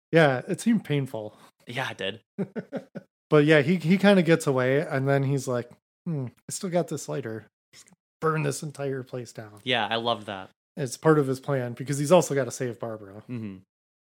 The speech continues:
Speaker 1: Because she's up next
Speaker 2: Yeah.
Speaker 1: to be sacrificed, or raped, or both,
Speaker 2: Yeah.
Speaker 1: to Dagon.
Speaker 2: Yeah, 'cause that last baby did not pan out too well.
Speaker 1: Yeah, and, um, he ends up,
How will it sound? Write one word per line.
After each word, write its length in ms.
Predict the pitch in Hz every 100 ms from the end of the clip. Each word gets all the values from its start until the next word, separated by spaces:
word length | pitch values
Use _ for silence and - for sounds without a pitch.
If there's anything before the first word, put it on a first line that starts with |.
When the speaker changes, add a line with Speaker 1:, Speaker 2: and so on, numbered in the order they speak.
| _
Speaker 1:
Because 600 | 127 123 117 113 110 - -
she's 320 | - 175 160
up 140 | 147
next 500 | 131 120 104 - - _ _
Speaker 2:
Yeah. 300 | 123 113 104 - _
Speaker 1:
to 60 | 131
be 120 | 127
sacrificed, 920 | 127 120 - 113 117 113 107 - - _ _ 175
or 340 | 165 170 135 - _ _ _ _
raped, 360 | 139 131 131 -
or 180 | 156 143
both, 560 | 135 127 135 - - _ -
Speaker 2:
Yeah. 260 | 123 101
Speaker 1:
to 100 | 165
Dagon. 640 | 135 123 117 113 110 107 -
Speaker 2:
Yeah, 220 | 120 104 98
'cause 340 | - 110 98
that 200 | 117 120
last 360 | 120 120 117 -
baby 280 | 107 104 107
did 180 | 104
not 280 | 107 110 107
pan 180 | 113 107
out 180 | 101 -
too 160 | 101
well. 280 | 95 95 98 _ _
Speaker 1:
Yeah, 380 | 262 147 139 147 - - 220
and, 540 | 151 143 143 143 143 -
um, 320 | 147 135 131
he 160 | 147 165
ends 200 | 156 156
up, 300 | 147 139